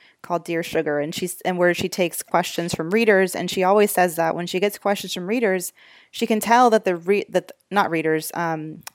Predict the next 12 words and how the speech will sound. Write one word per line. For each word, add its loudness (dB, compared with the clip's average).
listeners, 2
she -6
can -4
tell 0
that 0
the -2
person -2
writing -2
already 6
knows 0
what -4
they 0